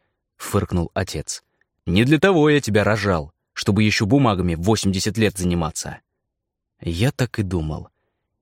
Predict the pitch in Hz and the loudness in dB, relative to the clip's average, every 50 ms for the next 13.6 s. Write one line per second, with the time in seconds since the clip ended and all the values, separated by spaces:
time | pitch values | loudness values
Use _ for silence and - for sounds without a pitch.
0 | _ _ _ 98 104 107 107 110 107 135 165 151 113 101 95 87 85 85 92 110 | _ _ _ 0 2 4 2 2 2 2 2 2 2 0 0 0 0 0 0 -2
1 | - - - 82 69 71 - _ _ _ _ _ _ - 123 120 110 101 90 82 | -2 -4 -6 -6 -6 -8 -14 _ _ _ _ _ _ -2 0 2 2 2 0 0
2 | 78 76 73 - - - _ _ _ _ _ _ _ _ _ _ _ _ _ _ | -4 -6 -10 -12 -14 -18 _ _ _ _ _ _ _ _ _ _ _ _ _ _
3 | _ _ _ _ _ _ 87 90 95 98 101 98 - - - 80 - - - 71 | _ _ _ _ _ _ -4 -2 0 0 0 -2 -2 -4 -8 -8 -10 -10 -12 -12
4 | - - _ _ _ _ _ _ _ _ _ _ _ 117 120 117 110 123 104 - | -12 -14 _ _ _ _ _ _ _ _ _ _ _ 0 0 0 0 -2 -6 -6
5 | _ - 139 139 117 95 87 78 76 - _ _ _ _ _ _ _ _ _ _ | _ -2 -2 -2 0 -2 -4 -4 -6 -10 _ _ _ _ _ _ _ _ _ _
6 | _ _ _ _ _ _ _ _ _ _ _ _ _ _ _ _ - 87 101 120 | _ _ _ _ _ _ _ _ _ _ _ _ _ _ _ _ 0 2 4 4
7 | 143 143 127 143 - 139 135 131 135 135 120 101 104 95 87 80 76 71 - _ | 6 4 4 2 2 2 4 4 4 4 2 2 0 0 0 0 -2 -8 -12 _
8 | _ _ _ - 85 90 98 95 92 - 110 113 117 113 - - 190 185 - - | _ _ _ -2 0 2 2 2 2 2 2 2 2 0 0 0 0 0 0 -2
9 | - 95 82 80 80 80 78 - - _ _ _ _ _ _ _ - 87 85 127 | -4 -4 -2 -2 -4 -6 -8 -10 -16 _ _ _ _ _ _ _ -8 0 4 6
10 | 180 180 156 151 151 147 139 143 139 127 139 139 135 135 147 143 - - 107 92 | 6 6 6 4 4 4 4 2 2 2 2 2 2 2 0 0 0 -2 -2 -2
11 | 78 - - - _ _ _ _ 90 98 107 - - 98 - - 101 98 - - | -2 -4 -10 -16 _ _ _ _ 0 0 0 0 -2 -2 0 0 0 0 0 -2
12 | 131 107 - - 87 85 85 90 80 95 98 85 104 90 95 90 85 90 90 90 | -2 -2 -2 -2 -2 0 0 0 0 0 0 0 2 2 2 0 0 0 0 0
13 | 90 92 92 90 92 87 - - - 78 78 76 | 0 -2 -2 -2 -4 -6 -8 -10 -10 -10 -12 -12